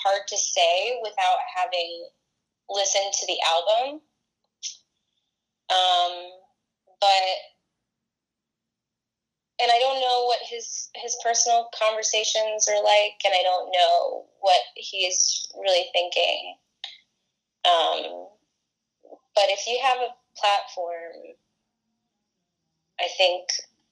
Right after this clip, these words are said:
there is some responsibility,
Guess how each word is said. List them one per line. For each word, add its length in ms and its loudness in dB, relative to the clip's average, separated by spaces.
there 200 2
is 80 -6
some 500 0
responsibility, 1400 -2